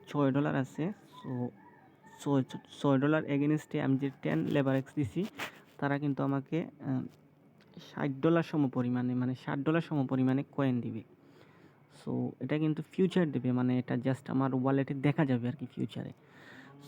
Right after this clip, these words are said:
So, এখানে একটা তারা এস্টিমেট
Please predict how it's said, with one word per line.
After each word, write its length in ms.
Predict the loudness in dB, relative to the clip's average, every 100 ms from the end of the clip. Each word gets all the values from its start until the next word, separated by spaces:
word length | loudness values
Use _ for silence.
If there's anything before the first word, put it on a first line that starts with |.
| -2
So, 260 | 0 0 -2
এখানে 480 | -2 2 2 2 0 -8 -16
একটা 300 | -18 -8 -4
তারা 380 | 0 2 2 0 -6 -12
এস্টিমেট 540 | -14 -6 -2 0 -2